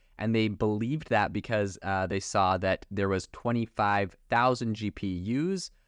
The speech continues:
um, being trained, which w-, which cost about two hundred and twenty-five million dollars worth of NVIDIA's hardware. Um, and so, th-, you know, after seeing that, they saw some receipts, and so they put out this thing saying they believed G P T five was gonna be coming out, and they were kind of talking about that.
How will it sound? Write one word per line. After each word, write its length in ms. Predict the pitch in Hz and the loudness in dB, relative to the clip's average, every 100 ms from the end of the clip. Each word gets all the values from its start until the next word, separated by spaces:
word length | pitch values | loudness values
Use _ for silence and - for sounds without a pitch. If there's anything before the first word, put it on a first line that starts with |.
| _ - | _ -2
um, 320 | 104 101 101 95 | 2 2 0 -2
being 260 | 107 101 95 | -2 -2 -2
trained, 560 | - 110 107 120 143 - _ - | -2 0 0 0 -2 -6 _ -6
which 200 | 104 - | -4 -2
w-, 180 | 98 - | -4 -2
which 280 | 107 - - | -4 -4 -8
cost 460 | - 110 123 - | -2 0 0 -2
about 320 | 101 98 92 - | 2 2 0 -6
two 240 | - 117 | -6 -4
hundred 640 | 120 107 101 101 98 98 - _ - | -2 0 0 0 0 -2 -6 _ -6
and 160 | 98 | -6
twenty-five 540 | - 110 104 104 98 92 | -2 -2 0 2 2 2
million 640 | 95 101 110 110 107 98 | -2 0 0 0 0 0
dollars 600 | 92 92 101 110 127 - | 2 2 2 0 -2 -6
worth 340 | 87 101 101 101 | -4 -2 0 -2
of 100 | 95 | -2
NVIDIA's 480 | 98 95 95 85 | -2 0 0 0
hardware. 580 | - 104 98 117 127 151 - _ _ - | 0 0 0 2 0 0 -6 _ _ -2
Um, 280 | 107 107 - | 0 0 0
and 160 | 117 | -4
so, 380 | - 127 120 113 - | 0 2 2 0 -4
th-, 140 | 107 - - | -10 -12 -12
you 120 | - 120 | -4 -2
know, 100 | 92 | 2
after 320 | 110 - 110 | 0 0 -4
seeing 380 | - 113 104 98 | -2 -2 -2 2
that, 340 | 123 135 78 | 4 4 2
they 80 | 107 | 0
saw 200 | - 104 | 2 2
some 200 | - 95 | 0 -6
receipts, 480 | 98 - 127 - - | -4 -2 -2 -2 -6
and 180 | 101 | -6
so 120 | 98 101 | -2 -4
they 80 | |
put 180 | 98 110 | -2 0
out 200 | 101 87 | 2 2
this 180 | 95 - | -2 -4
thing 240 | 98 95 | -2 -2
saying 300 | 95 98 95 | -2 -2 0
they 100 | 95 | 0
believed 480 | 92 92 98 113 107 | 0 0 0 0 -2
G 100 | - | -4
P 100 | 90 | -10
T 120 | - | -8
five 200 | - 90 | -2 0
was 100 | 92 | 0
gonna 120 | 90 92 | -2 -4
be 60 | |
coming 240 | 95 110 117 | -2 0 0
out, 60 | |
and 80 | 95 | 0
they 40 | |
were 60 | 92 | -2
kind 160 | 107 90 | -2 -2
of 40 | |
talking 280 | 107 92 87 | 0 0 -2
about 160 | 80 | -4
that. 160 | 85 | -4